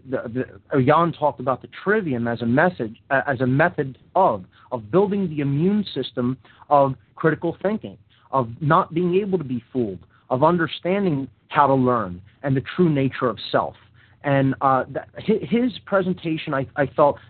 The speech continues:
dovetailed so much with, with yours and with mine, and, uh, because it was, uh, explaining the depths of what the occult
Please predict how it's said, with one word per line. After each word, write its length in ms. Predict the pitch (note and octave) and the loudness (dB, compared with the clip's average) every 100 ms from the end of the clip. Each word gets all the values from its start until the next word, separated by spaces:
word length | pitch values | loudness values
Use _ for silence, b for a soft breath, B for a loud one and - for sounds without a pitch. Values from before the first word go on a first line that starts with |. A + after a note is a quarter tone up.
| - | -2
dovetailed 560 | D#3+ E3+ - D3 B2+ A#2+ - | 0 0 -2 -6 -6 -6 -2
so 140 | F3+ | 0
much 220 | F3 D#3 - | 0 -2 -4
with, 140 | B2+ A#2+ _ b - | -6 -6 _ b -2
with 160 | C3+ C3 | -2 0
yours 420 | C3+ D#3+ F3+ F#3+ | 2 4 4 2
and 100 | D3+ C3 | -6 -8
with 140 | A#2+ | -6
mine, 500 | B2+ D3+ D3+ G#2 D#2 - b b b | -2 0 0 -4 -12 -20 b b b
and, 220 | C3+ C3 - | -2 -2 -2
uh, 140 | C3 - C#3 | -2 -2 -6
because 320 | C#3 D#3 C3 | -4 -2 -2
it 80 | C3 | 0
was, 140 | C3+ A#2+ - | 0 -2 -4
uh, 60 | C#3 - _ - | -8 -8 _ -8
explaining 680 | C3 - - F#3+ G#3 F3 | -8 -6 2 4 4 2
the 100 | B2 | -2
depths 640 | G#2+ G2 - E3+ D3+ - - C3 | -6 -6 0 0 0 -10 -16 -12
of 120 | A2+ | -2
what 240 | D3 F#3+ | 0 0
the 100 | D#3 | -2
occult 500 | B2 - - F3+ F3 | -6 -8 -4 -2 -2